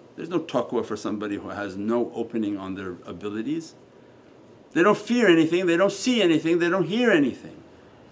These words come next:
What Allah Azza wa Jal describing of a real taqwa is when Allah Azza wa Jal opened their senses. They hear,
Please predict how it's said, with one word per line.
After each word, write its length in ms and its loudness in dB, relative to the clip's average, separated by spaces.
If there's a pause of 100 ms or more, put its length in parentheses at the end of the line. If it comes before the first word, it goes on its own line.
(460)
What 120 4
Allah 180 6
Azza 120 -2
wa 80 6
Jal 220 2
describing 680 0
of 240 0
a 160 0
real 720 2 (100)
taqwa 540 -4 (240)
is 140 -10
when 120 4
Allah 220 4
Azza 160 4
wa 80 2
Jal 400 2 (100)
opened 480 4
their 160 0
senses. 800 -10 (800)
They 320 6
hear, 600 2